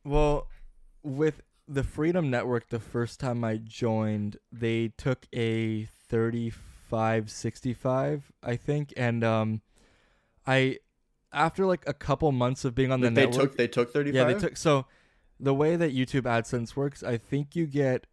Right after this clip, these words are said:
Speaker 1: um, it's, I think it's fifty fifty. Um,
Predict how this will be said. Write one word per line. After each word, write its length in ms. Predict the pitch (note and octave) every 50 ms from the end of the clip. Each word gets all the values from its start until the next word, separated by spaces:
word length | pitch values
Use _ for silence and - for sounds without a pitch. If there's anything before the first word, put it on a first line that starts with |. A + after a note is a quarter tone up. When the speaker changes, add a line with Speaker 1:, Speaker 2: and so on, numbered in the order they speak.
| _ _ _ _ -
Speaker 1:
um, 500 | A#2+ A#2 A2+ A2+ G#2+ G#2+ G#2 A2 A2 - _ _ _ _ _ _ _ _ _ _ _ _ _ _ - B2+ - _
it's, 340 | - C3 B2+ - - - - _ _ _ _ _ _ _ _ -
I 120 | B2 A#2+
think 300 | - - - F#3+ G#3 A#3+
it's 160 | G#3 - -
fifty 480 | - - - C#3 C3 - - B2+ A#2+ G#2+
fifty. 760 | - - - - - A2 - - _ - A2 A2+ A2+ A2+ A2+ - _ _ _ _ _ _ _ _ _ _
Um, 640 | - A#2+ A#2 A#2 A#2 A2+ A2+ A2+ A2 A2 A#2 -